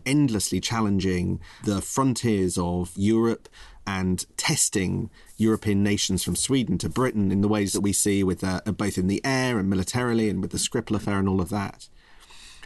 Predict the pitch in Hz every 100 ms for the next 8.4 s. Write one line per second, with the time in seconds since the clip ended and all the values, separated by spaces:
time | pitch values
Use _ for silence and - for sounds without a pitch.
0 | - 113 110 - - 185 160 156 131 117
1 | 107 98 - 113 110 143 - - - 196
2 | 87 92 - - 110 - 98 90 98 95
3 | 92 92 92 87 104 98 - 95 98 95
4 | 98 - 98 90 87 - - - - -
5 | 98 90 80 85 - - - 92 92 90
6 | 87 - - - - 123 135 101 110 101
7 | 98 107 107 - - 104 92 95 - 101
8 | 92 90 - -